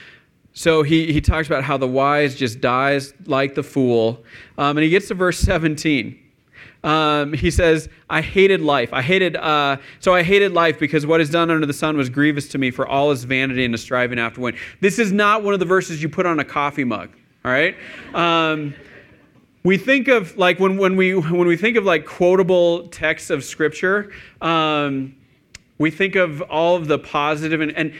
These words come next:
and so much of Christianity is about being positive and encouraging, right? Um, like, there's radio stations dedicated to positive and encouraging, right? Um, and, and that's good as far as it goes,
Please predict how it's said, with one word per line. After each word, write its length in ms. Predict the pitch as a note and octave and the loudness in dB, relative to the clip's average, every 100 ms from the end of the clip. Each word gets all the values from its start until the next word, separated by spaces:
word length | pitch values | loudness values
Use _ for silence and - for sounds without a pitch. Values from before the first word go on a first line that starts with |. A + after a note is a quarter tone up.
| - | -6
and 140 | E3 | -6
so 240 | - G#3 A3+ | 0 0 2
much 280 | A#3 A3+ | 0 2
of 280 | G#3+ F3+ E3+ | 0 -2 -8
Christianity 720 | - G3+ G3+ F3 F3 F3+ F3 E3 | -2 0 2 2 2 0 -2 0
is 140 | D3 | 0
about 440 | C#3+ D3 D3+ E3 | 0 0 -2 -2
being 440 | E3 D#3+ D#3 D3 C#3 - - | -2 0 0 -2 -4 -14 -20
positive 800 | - D3+ D3 D3+ E3 E3+ E3+ E3+ - - | -6 -2 -2 -2 0 0 -2 -8 -14 -4
and 120 | C#3 | -2
encouraging, 960 | C3+ A#2+ - D#3 D#3+ D#3 F3 F3 F3 G3 | -2 -4 0 2 2 0 0 0 -2 -2
right? 320 | D3+ D#3 - - - | -2 -2 -4 -14 -8
Um, 360 | D#3 D3+ D3 D3+ | -2 0 0 0
like, 160 | D3+ | 0
there's 180 | D#3+ D#3 | 2 0
radio 380 | D3 E3+ F#3+ F#3+ | 2 0 2 0
stations 480 | F3 E3+ D3+ D#3 B2+ | 0 -2 -2 -6 -4
dedicated 720 | D#3+ F3+ F#3 - F3+ D#3+ C#3+ | 0 0 0 -2 -2 -2 -2
to 360 | F3 E3 D3 - - | 0 2 0 -6 -20
positive 680 | - D3 C#3+ D3 D#3+ E3 D3+ - | -8 -4 -2 -2 0 0 0 -4
and 160 | C#3 C#3 | -2 -2
encouraging, 840 | C3+ - D#3+ D3 A#2+ A2+ G2+ A2 | -2 -2 2 2 0 -4 -6 -6
right? 260 | C3 C#3+ F3 - - | -2 -2 -2 -10 -6
Um, 200 | - C#3 | -4 -2
and, 180 | G#3 G3 - - | -2 -4 -6 -2
and 160 | G#3 | 0
that's 180 | A#3+ A#3 | 0 0
good 200 | - D4+ | 2 2
as 120 | C#4 | 2
far 220 | F#3+ A#3+ A3+ | 2 2 2
as 100 | G3 | 2
it 60 | |
goes, 260 | G#3+ A#3 | 2 0